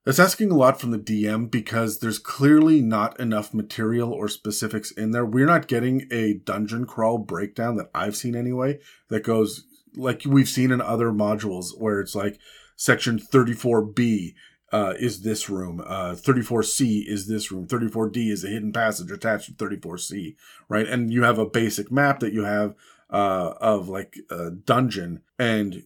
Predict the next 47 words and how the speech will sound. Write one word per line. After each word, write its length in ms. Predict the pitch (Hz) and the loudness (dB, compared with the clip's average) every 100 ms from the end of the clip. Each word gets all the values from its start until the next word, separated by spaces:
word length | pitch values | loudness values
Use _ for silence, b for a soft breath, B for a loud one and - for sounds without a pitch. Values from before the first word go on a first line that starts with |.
| - | -10
then 260 | 131 120 | 0 0
these 140 | 107 95 | 2 -2
descriptions. 720 | 92 - 135 - 82 71 - | -6 0 2 2 -2 -8 4
Dungeons 260 | 135 120 | 4 4
of 60 | 107 | -2
the 80 | 101 | 0
Mad 240 | 127 127 | 2 4
Mage 220 | 131 127 | 4 2
had 200 | 120 113 | 0 -2
this, 320 | 110 110 - - b b - | 0 -2 -4 -14 b b -8
uh, 280 | 107 101 101 | -6 -2 0
Rime 180 | 107 101 | 0 0
of 60 | |
the 60 | 85 | -4
Frost 360 | - 120 120 | 0 0 0
Maiden 280 | 117 110 104 | 0 0 0
had 260 | 104 104 98 | -2 -2 -2
this, 320 | 104 98 - b b b | -4 -4 -10 b b b
a, 100 | 113 | -6
a 280 | 104 117 143 | 0 6 8
lot 320 | 139 139 123 | 8 6 2
of 80 | 101 | -2
them 140 | 95 | -6
did. 340 | 90 87 - | -8 -10 -12
Curse 240 | - 131 - | -2 0 0
of 60 | |
Strahd 440 | - 117 120 120 98 | -10 -2 2 2 0
has 240 | 95 92 | -4 -4
this, 280 | 95 92 - b b b b | -6 -8 -12 b b b b
um, 520 | - 98 92 87 - - - | -8 -6 -4 -6 -8 -16 -2
but 240 | 120 110 104 | 2 2 2
this 360 | 113 127 170 - | 2 4 4 4
doesn't 320 | 185 175 151 | 0 0 -2
seem 300 | - 135 131 | 0 0 2
to 160 | 135 | 0
really 240 | 120 110 110 | 0 0 -2
do 220 | 107 104 | 0 -2
a 60 | 98 | -2
dungeon 560 | - 127 165 175 120 | -2 0 2 0 -2
dive 380 | 92 73 73 76 | -4 -8 -10 -12
yet, 240 | 76 76 - b b b | -14 -16 -20 b b b
um, 320 | - 107 101 95 | -4 -2 -2 -6
that's 240 | 98 - | -8 -2
going 440 | 135 123 120 110 | 2 2 2 0
location 600 | 113 110 - 117 110 120 107 | 0 -2 0 -4 -2 -4 0
by 140 | 101 | 0
location. 720 | 101 92 - 123 113 90 73 | 0 -6 -2 -2 -2 -8 -12